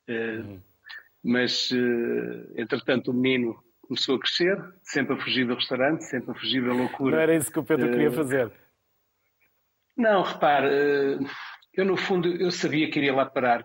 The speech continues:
Speaker 1: porque como ouvimos atrás, eh, aqueles dois extraordinários, eh, eh,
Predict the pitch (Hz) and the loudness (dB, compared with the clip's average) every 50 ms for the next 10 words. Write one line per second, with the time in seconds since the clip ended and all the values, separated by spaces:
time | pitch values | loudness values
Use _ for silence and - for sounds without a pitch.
0 | - - 117 107 - - - 127 123 120 120 117 - - - _ _ _ - 156 | -6 -10 -10 -10 -10 -8 -6 -4 -4 -4 -6 -8 -12 -18 -20 _ _ _ -4 0
1 | 135 135 135 123 135 143 135 120 117 131 123 127 - 131 131 131 123 - - - | 0 2 2 2 2 2 2 0 0 0 -2 0 0 2 2 2 2 0 -2 -2
2 | - 120 113 117 113 113 110 107 - - - 120 - - - 131 120 - - 107 | -4 -4 -4 -6 -6 -8 -8 -10 -12 -14 -14 -14 -12 -10 -8 -8 -6 -6 -4 -4
3 | 110 127 139 143 131 131 - - 127 127 123 123 117 127 123 120 120 117 113 107 | -2 0 2 2 2 0 0 -2 -2 -2 0 0 0 0 0 0 0 -2 -2 -4
4 | - - - - 123 120 113 113 110 110 - - - - - - _ - 113 113 | -6 -6 -6 -6 -6 -6 -6 -6 -6 -8 -10 -16 -20 -20 -20 -16 _ -4 -4 -2
5 | 110 110 80 - 57 55 53 - - - - | -2 -2 -4 -4 -4 -4 -6 -6 -8 -10 -12